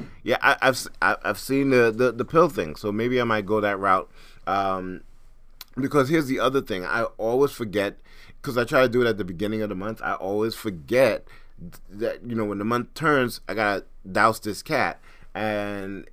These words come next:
and so I, I, if, if there's a pill that works and it's longer than just one month, maybe I might look into that, invest in that.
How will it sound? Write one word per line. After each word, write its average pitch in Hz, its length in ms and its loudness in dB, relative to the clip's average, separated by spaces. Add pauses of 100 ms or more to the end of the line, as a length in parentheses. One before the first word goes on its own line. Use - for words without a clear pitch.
and 92 240 -8
so 98 680 -4
I, 92 140 -4 (160)
I, 90 160 -4 (260)
if, - 280 -6
if 113 200 -4
there's 117 220 -2
a 127 80 -6
pill 113 500 2 (300)
that 95 200 -4
works 110 680 -4 (300)
and 98 500 -6
it's 90 420 -10
longer 101 600 -2
than 95 220 -4
just 95 200 -8
one 95 220 -6
month, 98 340 -4
maybe 92 260 -6
I 90 40 -6
might 87 240 -10
look 87 280 -10
into 85 240 -10
that, 80 220 -6
invest 73 420 -12
in 76 120 -12
that. 73 180 -12